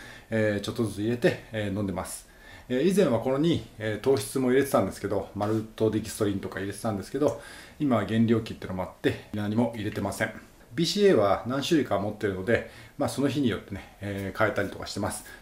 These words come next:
特に固定でこれを使ってるっていうのは今はないです。はい、それではね、筋トレ終わって、えー、これから筋トレ後の、えー、プロテインになります。筋トレ後は、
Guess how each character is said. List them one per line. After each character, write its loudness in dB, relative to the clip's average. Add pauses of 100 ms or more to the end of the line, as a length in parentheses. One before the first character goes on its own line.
特 0
に -2
固 -6
定 0
で -4 (100)
こ -4
れ 0
を -2
使 -6
っ -2
て -8
る -4
っ -6
て -6
い 0
う 6
の 6
は 4 (280)
今 -2
は -2
な -2
い -4
で -14
す。 -10 (880)
は 2
い、 2
そ -2
れ 10
で 10
は 6
ね、 2
筋 0
ト 2
レ 4
終 2
わ 2
っ -6
て、 2 (100)
え -8
ー、 -18
こ -8
れ -4
か -4
ら -4
筋 -4
ト -2
レ 0
後 -2
の、 0
え -8
ー、 -16
プ -10
ロ -6
テ -4
イ -4
ン -6
に -16
な -12
り -12
ま 0
す。 -10 (580)
筋 0
ト 0
レ 2
後 6
は、 2